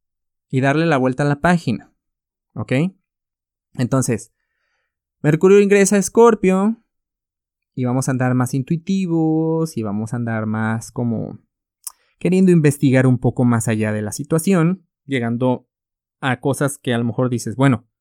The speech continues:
yo veo esto en esta situación,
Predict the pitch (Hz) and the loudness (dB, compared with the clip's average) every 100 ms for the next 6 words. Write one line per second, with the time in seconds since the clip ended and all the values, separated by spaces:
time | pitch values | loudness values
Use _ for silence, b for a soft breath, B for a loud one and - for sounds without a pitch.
0 | _ _ _ _ - 131 143 139 113 113 | _ _ _ _ -2 4 6 6 4 4
1 | 131 156 - 120 95 - _ _ _ _ | 2 2 -2 -6 -6 -12 _ _ _ _
2 | _ - 120 120 113 117 113 101 139 143 | _ -4 -2 -2 -4 -8 -8 -6 -2 -2
3 | 117 104 | -2 -6